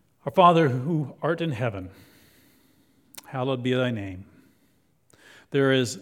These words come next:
none like you in all of heaven and earth. Be glorified in our hearts, through our hands, on our lips. Be glorified both in this place and throughout the world. Your kingdom come,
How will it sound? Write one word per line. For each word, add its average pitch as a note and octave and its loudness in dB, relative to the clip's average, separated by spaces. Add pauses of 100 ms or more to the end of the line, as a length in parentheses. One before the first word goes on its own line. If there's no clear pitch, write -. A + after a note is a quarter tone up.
none D#3 2
like D3 2
you D#3+ -2
in G#2 -12 (480)
all C3+ 2
of C3+ -4
heaven C3 -4
and C3 -2
earth. C#3 -8 (1800)
Be E3 -4
glorified B2 -4
in G2+ -14
our G2+ -10
hearts, - -12 (1700)
through B2 -4
our B2 -2
hands, A2 -10 (920)
on A#2+ -6
our B2 -4
lips. - -8 (800)
Be D3 -6
glorified D3 2
both D3+ 0
in C#3 -2
this C#3 -4
place C3+ -6
and A#2+ -8
throughout B2 -6
the B2 -8
world. G2+ -10
Your C#3 -4
kingdom D#3+ -6
come, D3 -10